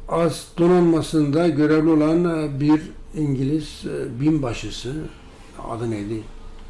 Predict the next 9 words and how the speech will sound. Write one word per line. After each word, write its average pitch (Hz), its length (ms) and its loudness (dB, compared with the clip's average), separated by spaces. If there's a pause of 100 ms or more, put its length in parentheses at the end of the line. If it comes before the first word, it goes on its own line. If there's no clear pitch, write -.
(640)
Stevens, 107 520 -8
Hans, 110 340 -8 (100)
bilmem 104 320 -6
neyse 98 300 -12
işte. - 240 -10 (2000)
Aa, 104 680 -10 (640)
Charles 170 460 0
Henry 147 520 0 (280)
Stevens, 143 760 -4